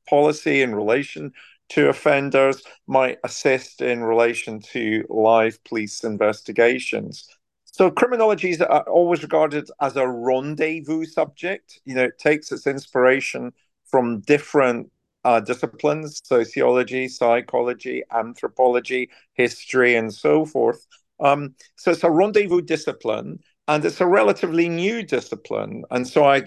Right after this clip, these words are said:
I sometimes understand why people are, are confused by it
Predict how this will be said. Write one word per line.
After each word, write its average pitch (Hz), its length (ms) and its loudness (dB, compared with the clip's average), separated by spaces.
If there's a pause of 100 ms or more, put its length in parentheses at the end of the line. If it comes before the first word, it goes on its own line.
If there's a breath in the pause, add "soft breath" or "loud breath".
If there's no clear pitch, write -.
I 139 200 2
sometimes 156 520 -4
understand 143 640 -2
why 120 260 0
people 120 580 -4
are, 117 560 0 (400 soft breath)
are 120 140 2
confused 151 920 -2
by 170 220 2
it 214 280 0